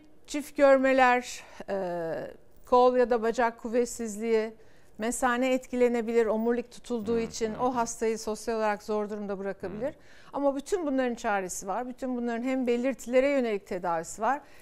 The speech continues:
Speaker 1: hem uzun vadeli. Eğer hasta atak geçiriyorsa atakları azaltmak, seyreltmek, daha hafif geçirmesini sağlamak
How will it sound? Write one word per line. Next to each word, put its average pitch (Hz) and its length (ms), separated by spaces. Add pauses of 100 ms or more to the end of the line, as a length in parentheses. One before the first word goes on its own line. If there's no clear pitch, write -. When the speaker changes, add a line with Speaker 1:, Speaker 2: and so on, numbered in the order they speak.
Speaker 1:
hem 269 220
uzun 262 340
vadeli. 185 360
Eğer 226 220
hasta 240 300
atak 247 340
geçiriyorsa 240 560
atakları 208 540
azaltmak, 202 640
seyreltmek, 196 800
daha 185 220
hafif 202 340
geçirmesini 202 580
sağlamak 196 540